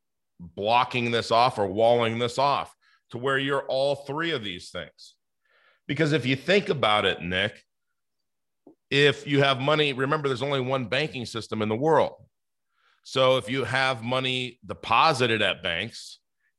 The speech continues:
and you have money borrowed from the bank, in essence, the banking system is making twenty-six hundred percent more than you with your money from you.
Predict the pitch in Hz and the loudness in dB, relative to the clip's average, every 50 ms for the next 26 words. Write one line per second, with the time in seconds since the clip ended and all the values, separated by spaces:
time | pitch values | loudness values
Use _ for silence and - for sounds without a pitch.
0 | _ - 120 127 131 127 117 120 131 131 127 117 98 78 - 113 113 131 147 170 | _ -2 0 2 2 2 2 2 2 2 2 0 -2 -2 0 2 4 6 6 8
1 | 165 156 131 117 110 101 - - 107 98 95 82 71 87 85 87 90 98 95 - | 8 6 6 4 2 -2 -4 -6 -8 -6 -6 -6 -6 -4 -2 -2 -2 -4 -6 -12
2 | _ _ _ _ _ _ _ - 123 117 120 - - - 147 160 - - 143 131 | _ _ _ _ _ _ _ -2 -2 -2 -2 -2 -2 0 0 0 0 2 2 0
3 | 120 - - 104 87 120 131 135 127 - 110 117 110 - - 156 147 - - 127 | 0 -2 -6 -6 -2 0 0 0 -2 -4 -8 -8 -8 -4 -2 -2 -2 -2 -2 -4
4 | 113 113 110 110 98 104 117 120 120 120 - 117 113 98 - - 123 139 139 131 | -2 -2 -2 -4 -4 -2 -2 0 0 -2 -4 -8 -8 -10 -10 -6 -4 -2 -2 -2
5 | 120 - - 123 - - 127 120 113 110 - - 107 - - 110 98 - - 104 | -2 -4 -4 -6 -2 -2 -2 -2 -2 -2 -4 -6 -6 -2 -2 -2 -2 -2 -4 -4
6 | 107 110 113 113 101 101 98 95 92 92 95 104 117 120 - _ _ _ _ _ | -2 0 0 0 0 -2 -2 -2 -2 -2 -2 -2 -4 -8 -14 _ _ _ _ _
7 | _ _ _ _ - 117 120 117 120 120 123 117 113 110 110 110 104 104 107 110 | _ _ _ _ -2 -2 -2 0 0 2 2 2 4 4 4 2 2 2 0 -2
8 | 110 120 - _ _ _ _ _ _ _ _ _ _ _ _ _ _ - 131 135 | -4 -8 -12 _ _ _ _ _ _ _ _ _ _ _ _ _ _ 0 2 2
9 | 135 135 135 131 131 139 156 160 160 160 131 98 82 | 4 4 2 0 0 0 0 2 2 4 2 2 0